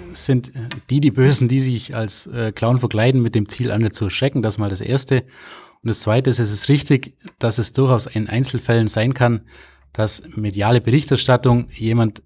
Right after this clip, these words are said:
erst auf die Idee bringt, äh, solche Aktionen zu starten. Allerdings ist das, ähm, wissen wir auch,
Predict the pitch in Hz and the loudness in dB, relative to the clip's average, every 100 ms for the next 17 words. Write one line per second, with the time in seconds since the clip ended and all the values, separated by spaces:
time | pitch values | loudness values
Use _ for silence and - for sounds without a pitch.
0 | _ - 110 - 110 - 113 123 147 120 | _ -6 -4 0 0 0 2 4 4 4
1 | 107 - - 131 110 107 104 - 110 107 | 2 -2 -16 -10 -8 -8 -8 -4 -4 -2
2 | 98 - 107 110 101 101 - 104 - 95 | -6 -6 -4 -4 -4 -6 -6 -8 -6 -8
3 | - - - _ _ _ - 113 139 131 | -10 -20 -20 _ _ _ -2 2 4 4
4 | 131 - - - - _ _ - 139 - | 2 -2 -10 -16 -20 _ _ -6 -4 0
5 | 127 131 - - - 135 127 117 117 113 | 2 2 0 -4 -8 -10 -8 -6 -6 -6
6 | 107 _ _ _ _ 110 123 131 120 117 | -10 _ _ _ _ 0 0 2 4 2
7 | - 127 143 - | 2 -2 -2 -12